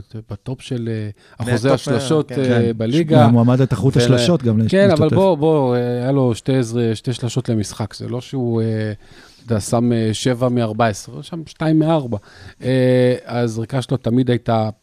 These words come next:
Speaker 1: אחד הדברים הביזאריים שראיתי בכדורסל, אה, והיכולת שלו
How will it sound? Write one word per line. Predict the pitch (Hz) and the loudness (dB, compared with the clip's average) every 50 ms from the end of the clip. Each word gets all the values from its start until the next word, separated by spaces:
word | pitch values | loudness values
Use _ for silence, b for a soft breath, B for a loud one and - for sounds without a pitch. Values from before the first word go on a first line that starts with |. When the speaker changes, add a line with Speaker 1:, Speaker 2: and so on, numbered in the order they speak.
| _ _ _ _ _ _ _ _ _ _ _ _ _ _ - | _ _ _ _ _ _ _ _ _ _ _ _ _ _ -16
Speaker 1:
אחד | - - - 123 123 | -12 -6 -4 -2 -2
הדברים | 123 113 104 110 110 110 117 117 | -2 -2 -2 -4 -4 -2 -4 -4
הביזאריים | 117 107 107 113 101 107 117 110 107 110 107 101 | -4 -6 -6 -4 -2 0 0 0 0 -4 -8 -8
שראיתי | - 120 110 110 110 110 107 - - | -10 -12 -12 -10 -10 -10 -10 -10 -10
בכדורסל, | 110 104 - - 107 104 98 95 - - 123 120 120 B B B B B B B B - | -10 -8 -8 -6 -6 -6 -6 -8 -6 -6 -6 -6 -6 B B B B B B B B -6
אה, | - 123 127 127 127 127 127 - | -2 0 2 2 2 2 0 -2
והיכולת | 117 117 104 104 113 127 127 127 127 127 127 120 - _ _ - 127 127 117 - - 170 214 226 - | -6 -8 -8 -4 -2 0 2 2 2 0 0 -2 -6 _ _ -6 -4 -4 -2 -2 0 0 0 0 0
שלו | - 185 175 165 151 | 0 0 0 0 -2